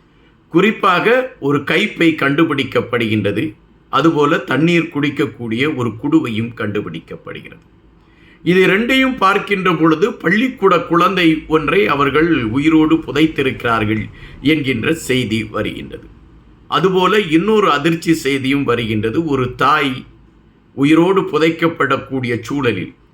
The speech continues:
அவளுடைய மகளின், சின்ன குழந்தையின் கழுத்தை நெரித்து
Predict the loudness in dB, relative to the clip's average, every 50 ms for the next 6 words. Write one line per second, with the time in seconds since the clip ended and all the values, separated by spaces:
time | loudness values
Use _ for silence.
0 | _ _ _ _ _ 0 2 4 4 4 4 2 0 0 0 0 0 0 0 2
1 | 2 2 0 2 0 0 -2 -4 -4 -6 -4 -2 -2 -4 -4 -2 0 2 2 2
2 | 2 0 0 0 -2 -4 -4 -4 -2 0 0 0 -2 -2 -2 -2 0 0 0 0
3 | 0 -2 -2 -4 -4 -4 -2 -2 -2 -2